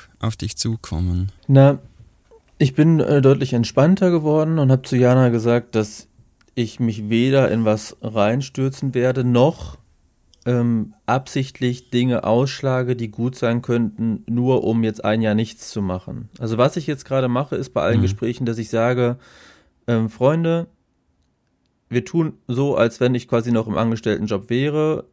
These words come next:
Speaker 2: als wenn ich eine normale Kündigungsfrist hätte und vor dem ersten neunten möchte ich nichts Neues anfangen.“
Speaker 1: Mhm.
Speaker 2: So, das erstmal, um erstmal ein halbes Jahr wirklich für mich zu haben.
Speaker 1: Mhm.
Speaker 2: Nicht mehr das eine Jahr, was ich mal vorhatte, aber zumindest das halbe,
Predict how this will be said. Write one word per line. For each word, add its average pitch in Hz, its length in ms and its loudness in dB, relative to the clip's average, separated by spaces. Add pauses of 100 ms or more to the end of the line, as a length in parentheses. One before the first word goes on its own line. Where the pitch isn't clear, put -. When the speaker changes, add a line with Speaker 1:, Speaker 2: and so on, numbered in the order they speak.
Speaker 2:
als 117 140 -6
wenn 120 80 0
ich 123 60 2
eine 120 80 0
normale 110 320 2
Kündigungsfrist 127 760 -4
hätte 147 320 -4
und 117 180 -2
vor 147 260 0
dem 127 140 0
ersten 113 460 0
neunten 156 680 0
möchte 113 300 -4
ich - 80 -6
nichts 127 460 -2
Neues 107 300 0
anfangen.“ 85 540 -8 (460)
Speaker 1:
Mhm. 104 300 2 (160)
Speaker 2:
So, - 100 -18
das 117 160 0
erstmal, 135 380 2
um 123 180 2
erstmal 123 240 0
ein 117 60 2
halbes 135 380 2
Jahr 127 200 2
wirklich 123 380 -2 (140)
für 120 120 -2
mich 113 220 -2
zu 95 180 -2
haben. - 360 -6
Speaker 1:
Mhm. 98 380 0
Speaker 2:
Nicht 127 200 0
mehr 131 100 4
das 117 160 0
eine 143 300 2
Jahr, 160 200 0
was 135 100 0
ich 127 100 -6
mal 110 100 2
vorhatte, 151 400 2
aber 127 160 4
zumindest 123 420 0
das 110 160 -6
halbe, 123 380 2